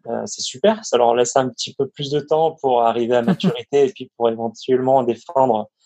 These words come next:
bah, le titre qu'on avait glané à Rio. Pour les athlètes qui sont plus en fin de carrière, comme ça aurait pu être mon cas si j'avais eu, eu la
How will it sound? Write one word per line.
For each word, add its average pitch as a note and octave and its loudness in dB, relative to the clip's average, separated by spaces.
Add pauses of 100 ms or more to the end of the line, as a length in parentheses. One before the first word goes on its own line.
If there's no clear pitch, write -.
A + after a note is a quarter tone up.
(340)
bah, - -4
le G#2+ -4
titre - -12
qu'on A2 -6
avait A2 -4
glané A2+ -2
à G#2 -4
Rio. B2 -4 (480)
Pour B2+ 2
les C#3+ 4
athlètes D#3+ 2
qui - -12
sont - 0
plus D#3+ -4
en C#3+ 2
fin C#3+ 2
de B2+ 0
carrière, D3 2
comme G#2+ -6
ça - -2
aurait A2 0
pu - 0
être - -4
mon A#2+ -4
cas C3 0
si A2+ -6
j'avais A2+ 0
eu, A#2 0 (140)
eu C3 -4
la A#2 2